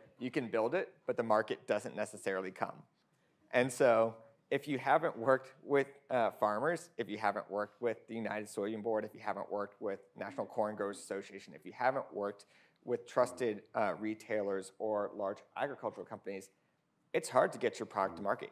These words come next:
It's super costly, it's expensive. If I'm in healthcare and I develop a brand new drug and it took me two billion dollars, the good news for me is I have a monopoly now. That's the best drug out there, every hospital wants it.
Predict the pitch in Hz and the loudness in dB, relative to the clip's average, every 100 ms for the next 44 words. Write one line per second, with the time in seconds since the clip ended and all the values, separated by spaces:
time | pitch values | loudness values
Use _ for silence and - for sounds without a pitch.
0 | - - - - 151 160 156 98 107 - | -12 -14 -14 -10 -4 -4 -2 -2 -4 -4
1 | 117 107 - - - - 120 139 82 76 | -10 -10 -16 -18 -16 -6 -4 -4 -8 -10
2 | _ _ _ - 135 104 127 - 123 156 | _ _ _ 0 4 4 2 0 -2 0
3 | - 95 92 101 107 110 - - 107 110 | 0 0 0 -4 0 0 0 -4 -2 -2
4 | 110 104 90 110 110 104 101 - 139 - | -4 -6 -4 0 0 -2 -12 -12 -16 -10
5 | 117 - 110 101 87 98 85 80 98 - | -10 -10 -4 -2 -2 0 0 0 -2 -6
6 | _ _ _ _ _ _ _ - 123 208 | _ _ _ _ _ _ _ -8 0 0
7 | 175 117 123 120 113 135 110 98 110 151 | 0 -6 -4 -2 2 0 0 -2 0 0
8 | 98 80 78 82 - 123 - 127 120 - | 0 -8 -10 -8 2 2 4 2 2 2
9 | 113 107 110 110 107 117 113 110 - 107 | 4 4 2 2 2 0 0 -2 -2 -2
10 | 95 107 87 | -2 -6 -10